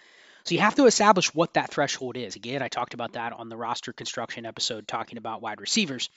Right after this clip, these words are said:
But once you've established that, you're always looking for values that you think can be in that range. You're looking for values of players and you go, "You know what? Maybe I need another receiver here, but I don't wanna pay a first round pick to go get one. I need my wide receiver eight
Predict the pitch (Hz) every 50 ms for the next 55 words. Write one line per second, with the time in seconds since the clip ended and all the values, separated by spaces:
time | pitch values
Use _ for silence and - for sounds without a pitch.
0 | _ - 185 160 170 190 233 247 - 302 294 214 - - - - - 170 151 139
1 | - - - 107 110 123 - - 147 156 - - 143 156 185 262 233 - - 143
2 | 143 - - 156 147 - 156 143 113 107 131 131 160 175 147 113 107 113 127 -
3 | - - - - - - - - 156 131 127 113 - 175 185 - - - 131 -
4 | - - - 104 98 101 117 117 110 110 123 131 139 110 120 180 180 - - -
5 | - - _ _ _ _ _ _ _ _ _ _ _ _ _ 120 127 127 117 135
6 | 139 - - 202 180 - 170 143 143 131 135 139 156 170 175 165 143 143 123 -
7 | - - 123 131 147 156 151 - 139 131 131 131 139 135 143 170 214 220 196 190
8 | 214 233 202 - 151 156 156 185 226 233 226 202 185 165 160 165 175 160 143 135
9 | 135 139 135 120 120 - - 143 135 120 117 107 - 120 110 107 - 120 135 190
10 | 226 196 196 185 147 156 151 151 - - - 151 143 127 110 104 - - 139 131
11 | - - 127 123 120 - - 131 - - - 107 120 117 107 120 120 117 - 113
12 | - - _ _ _ _ _ _ _ _ _ _ - - 131 131 135 143 151 151
13 | 151 135 135 127 127 131 147 151 147 - - 160 151 139 131 120 - - 139 135
14 | 127 -